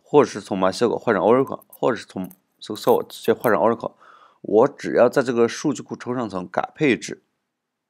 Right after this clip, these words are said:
啊，调用底层它不同的A P I，我们就能换过来，对吧？我，而我所有的这个P H P代码，包括数据库链接部分，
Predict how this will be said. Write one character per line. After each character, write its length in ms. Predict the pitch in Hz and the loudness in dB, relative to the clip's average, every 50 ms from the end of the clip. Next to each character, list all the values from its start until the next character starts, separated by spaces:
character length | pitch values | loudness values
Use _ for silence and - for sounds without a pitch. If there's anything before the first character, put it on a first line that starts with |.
| _ _ _ _ _ _ _ _ _ _ _ - | _ _ _ _ _ _ _ _ _ _ _ -8
啊， 140 | 82 85 | -8 -2
调 160 | - - 135 123 | 4 6 6 6
用 140 | 120 117 | 6 2
底 140 | - - 82 | -2 -6 -8
层 160 | - - 92 90 | -6 -8 -8 -6
它 180 | - 98 95 | -4 -4 -4
不 180 | - - - 139 | -4 -4 -4 -4
同 100 | 113 98 | -2 -2
的 100 | 95 90 | -4 -4
A 120 | - - | -6 -6
P 100 | - 101 | -2 2
I， 240 | 92 87 87 - - _ _ _ _ _ _ - | 4 4 4 4 -2 _ _ _ _ _ _ -14
我 60 | - | -12
们 80 | 98 98 | -10 -8
就 120 | 110 117 | -8 -6
能 120 | 101 92 95 | -8 -8 -4
换 240 | - - 131 117 | 2 4 4 4
过 120 | 101 117 95 | 6 4 4
来， 180 | 85 80 - - _ | 4 4 2 -2 _
对 80 | - 120 | 0 2
吧？ 240 | 104 92 90 - _ _ _ _ _ _ _ _ _ _ _ _ _ _ _ _ _ _ _ _ - _ _ _ _ _ | 4 4 2 2 _ _ _ _ _ _ _ _ _ _ _ _ _ _ _ _ _ _ _ _ -20 _ _ _ _ _
我， 300 | - - 98 101 - - - | -6 -4 -4 -4 -4 -2 2
而 180 | - 110 120 | 4 6 6
我 260 | 135 135 110 95 95 98 | 6 6 4 4 4 2
所 300 | - - 98 98 120 135 | 0 0 2 4 6 6
有 80 | 127 104 | 6 4
的 120 | 92 85 | 2 0
这 140 | - - 110 | -2 -4 -6
个 320 | - - - 127 - _ _ _ _ _ _ _ _ _ _ _ | -4 -2 -4 -4 -4 _ _ _ _ _ _ _ _ _ _ _
P 120 | - 131 | -10 -8
H 60 | 123 | -6
P 60 | 127 113 | 2 8
代 180 | 139 135 123 | 10 10 10
码， 220 | 107 90 - - _ _ _ _ _ _ _ _ _ _ _ _ | 10 6 -2 -6 _ _ _ _ _ _ _ _ _ _ _ _
包 180 | - - 113 113 | 0 2 4 4
括 140 | 113 117 110 | 4 2 0
数 160 | - - 127 | 0 -8 -10
据 60 | 117 | -8
库 100 | - - | -4 0
链 140 | 127 123 107 | 2 2 2
接 100 | 98 107 | 2 0
部 160 | 95 104 101 | -4 -4 -8
分， 240 | - - 87 - | -8 -8 -8 -8